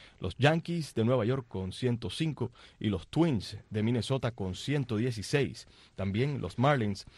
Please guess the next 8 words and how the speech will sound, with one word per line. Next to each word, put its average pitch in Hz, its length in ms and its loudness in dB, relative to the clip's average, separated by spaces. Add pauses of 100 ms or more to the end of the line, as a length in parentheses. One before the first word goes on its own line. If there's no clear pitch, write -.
(180)
han 117 160 2
anotado 120 320 0
ciento 165 340 -2
cinco, 147 380 -2
bueno, 135 200 4
anotaron, 104 540 0
perdón, 101 340 -4
ellos, 139 280 -4